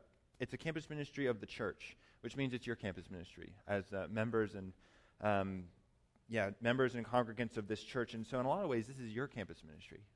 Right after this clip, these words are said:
um, as much as it is, uh, the Lord. So we're grateful for your prayer. We're grateful for your support.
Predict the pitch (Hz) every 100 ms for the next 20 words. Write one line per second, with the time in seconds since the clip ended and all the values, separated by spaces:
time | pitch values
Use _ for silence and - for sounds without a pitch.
0 | - 107 101 98 107 98 110 104 107 101
1 | 107 104 - - - - - - 98 98
2 | 95 92 - - 98 104 123 156 - 127
3 | 117 113 120 151 123 127 151 131 117 127
4 | 104 95 - 123 139 107 113 - 107 107
5 | 95 90 - - - 104 113